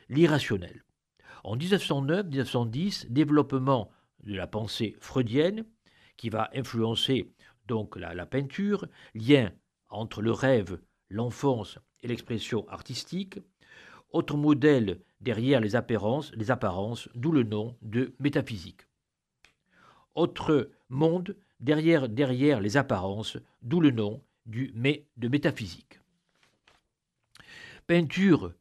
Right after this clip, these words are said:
non pour savourer, mais pour penser, poésie exceptionnelle. Alors, De Chirico, euh, Giorgio, euh, né en mille huit cent quatre-vingt-huit, il va mourir en mille neuf cent soixante-dix-huit, il est né en Grèce,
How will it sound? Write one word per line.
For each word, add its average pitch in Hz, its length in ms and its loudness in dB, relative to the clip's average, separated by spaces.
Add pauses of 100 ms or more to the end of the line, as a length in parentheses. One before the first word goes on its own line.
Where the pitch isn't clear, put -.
(100)
non 170 260 4
pour - 240 -4
savourer, 123 680 2
mais 127 160 0
pour 139 300 -4
penser, 139 580 -2 (500)
poésie 147 540 6
exceptionnelle. 120 760 -2 (640)
Alors, 180 400 2
De 123 280 -4
Chirico, 170 840 -2 (240)
euh, 120 320 -6 (260)
Giorgio, 131 640 0 (420)
euh, 117 240 -2
né 151 260 2
en 117 160 -2
mille 127 260 -2
huit 131 80 -2
cent 117 180 -4
quatre-vingt-huit, 120 880 -2
il 110 140 -4
va 113 100 -2
mourir 120 480 -2
en 107 180 -2
mille 120 400 -4
neuf 107 400 -2
cent 113 180 -4
soixante-dix-huit, 123 800 -4 (200)
il 143 100 4
est 170 60 8
né 196 100 4
en 175 120 6
Grèce, 123 440 2